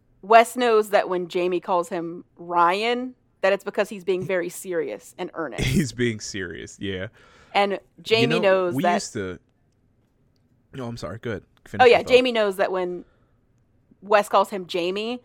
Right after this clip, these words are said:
Speaker 1: you know, he just calls him Canning, his last name, that, like,
Speaker 2: Yeah.
Speaker 1: that's when he's being, like, serious as well. So that's, I just thought that was cute.
Speaker 2: Yeah, I was, I was gonna say I, I related to that because that's what we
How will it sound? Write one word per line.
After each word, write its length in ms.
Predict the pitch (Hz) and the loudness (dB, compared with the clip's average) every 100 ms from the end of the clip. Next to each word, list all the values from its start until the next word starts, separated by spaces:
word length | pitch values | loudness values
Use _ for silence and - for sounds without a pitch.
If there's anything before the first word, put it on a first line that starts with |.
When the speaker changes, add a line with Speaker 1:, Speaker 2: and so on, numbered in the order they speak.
| _ - | _ -4
Speaker 1:
you 80 | |
know, 60 | 220 | 0
he 80 | 196 | 0
just 80 | 185 | 0
calls 120 | 196 | -6
him 60 | |
Canning, 420 | 170 175 165 190 202 | -6 -6 -4 -6 -6
his 120 | 175 | -6
last 240 | 170 180 | -6 -6
name, 300 | 233 240 262 - _ - | -8 -8 -8 -12 _ -6
that, 120 | 185 | -2
like, 320 | 196 165 - - | 2 0 -2 -12
Speaker 2:
Yeah. 300 | 110 98 85 | -8 -6 0
Speaker 1:
that's 220 | - 185 202 | 2 2 0
when 100 | 196 | -6
he's 160 | 180 | -8
being, 300 | - 180 170 | -4 -4 -4
like, 320 | 170 156 - _ _ _ _ _ - | -6 -10 -12 _ _ _ _ _ -12
serious 440 | - 196 160 185 | -4 -2 0 -4
as 100 | 165 | -8
well. 200 | - - | -12 -12
So 100 | 185 | -4
that's, 140 | 175 - | -4 0
I 80 | - | -2
just 100 | 226 | 4
thought 140 | 190 | 2
that 100 | - | 2
was 100 | 175 - | -6 -12
cute. 300 | 151 - - _ _ _ _ _ - - - - - | -14 -14 -16 _ _ _ _ _ -20 -20 -20 -14 -2
Speaker 2:
Yeah, 220 | 120 101 | 0 2
I 40 | |
was, 160 | 117 117 | 0 -2
I 80 | 113 | -2
was 140 | 120 | -2
gonna 140 | 120 107 | -4 -4
say 160 | 110 101 | -2 0
I, 60 | |
I 120 | 98 104 | 0 0
related 420 | 107 110 104 104 | 0 -2 -2 -4
to 80 | 104 | -6
that 240 | 90 87 | -6 -6
because 300 | 95 104 92 | -8 -10 -8
that's 260 | 104 95 - | -6 -8 -6
what 60 | 104 | -6
we 260 | 95 92 | -6 -8